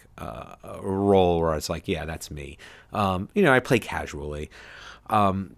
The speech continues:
I can see the draw. I can understand why people, you know, go apeshit over video games. Um, and I can see the potential to use them as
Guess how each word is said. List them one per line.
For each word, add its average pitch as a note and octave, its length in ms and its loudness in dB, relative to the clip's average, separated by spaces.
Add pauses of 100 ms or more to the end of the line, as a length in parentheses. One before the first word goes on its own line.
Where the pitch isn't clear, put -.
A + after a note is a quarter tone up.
(140)
I D3 180 4
can C#3 220 -2
see A#2 340 2
the G2 160 0
draw. D#2+ 580 -2 (120)
I F2 160 -4
can F2+ 200 -8
understand E2+ 1000 -4
why E2+ 300 -2
people, E2 800 -8
you G2 120 -10
know, C#2+ 280 -10
go F2 240 -2
apeshit F2+ 540 -2 (180)
over E2 280 -10
video D2+ 400 -8
games. D2+ 520 -10 (420)
Um, F2 540 -4 (240)
and A2+ 520 0
I A#2 140 2
can A#2 260 -4
see G2 760 -2
the E2+ 180 -2
potential G2+ 760 -2
to - 180 -10
use F2+ 600 -2
them D2+ 440 -6 (200)
as E2 760 -6